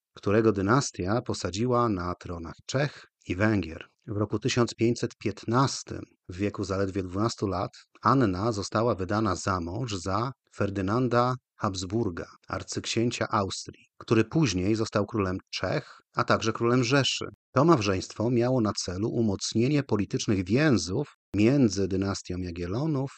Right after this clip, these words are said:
i Habsburgów, bo Habsburgowie i Jagiellonowie nienawidzili dynastii Hohenzollernów.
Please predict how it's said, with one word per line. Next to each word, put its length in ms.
i 80
Habsburgów, 800
bo 380
Habsburgowie 1000
i 460
Jagiellonowie 880
nienawidzili 840
dynastii 720
Hohenzollernów. 960